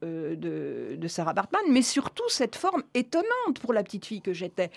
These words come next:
Cette forme, ce moulage avec ses fesses proéminentes, terri-, é-, étonnantes. Et ça m'est toujours resté comme un point d'interrogation perpétuel dans la tête, sans que j'y fasse,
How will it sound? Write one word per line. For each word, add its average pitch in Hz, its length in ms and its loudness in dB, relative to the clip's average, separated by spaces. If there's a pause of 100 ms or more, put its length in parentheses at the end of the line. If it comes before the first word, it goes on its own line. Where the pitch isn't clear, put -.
(180)
Cette - 300 -8
forme, 254 260 4
ce - 160 0
moulage 185 480 4
avec 170 240 -2
ses - 140 -6
fesses 214 320 -2
proéminentes, 175 720 -2
terri-, 165 380 -4 (100)
é-, - 320 -2
étonnantes. 233 480 2 (300)
Et 247 80 4
ça 330 180 2
m'est 381 240 2
toujours 370 280 6
resté 349 280 2
comme 277 180 4
un 254 80 4
point 339 200 2
d'interrogation 254 600 2
perpétuel 214 460 2
dans 190 80 2
la 226 140 4
tête, 427 200 0
sans 349 160 0
que 311 60 2
j'y 277 120 0
fasse, - 320 -2